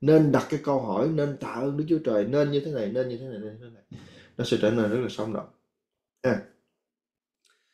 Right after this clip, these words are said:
Rồi, bây giờ mình, à, qua cái phần, à, lượng giá của các anh em.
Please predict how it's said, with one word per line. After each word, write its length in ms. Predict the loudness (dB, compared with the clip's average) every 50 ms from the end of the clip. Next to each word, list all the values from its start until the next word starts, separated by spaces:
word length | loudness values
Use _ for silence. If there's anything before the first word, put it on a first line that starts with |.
| _ _ _ _ _ _ _ _ _ 0
Rồi, 180 | 4 6 6 8
bây 140 | 8 10 10
giờ 180 | 10 10 8
mình, 260 | 8 6 6 6 6
à, 180 | 6 6 6 6 6 6
qua 260 | 6 4 4 2 0 0
cái 100 | -2 0
phần, 320 | 2 2 2 4 4 4
à, 240 | 4 4 2 0 -2 -6 -14 _ _ _ _ _ _ _ _ _ _ _ _ _ _ _ _ _ _ _ _ _ _ _ _ _ _ _ _
lượng 240 | -2 0 2 2 4
giá 260 | 4 4 4 4 2 0 2
của 160 | 2 2 2 2
các 60 | 0
anh 180 | -2 0 0 0
em. 200 | 0 0 0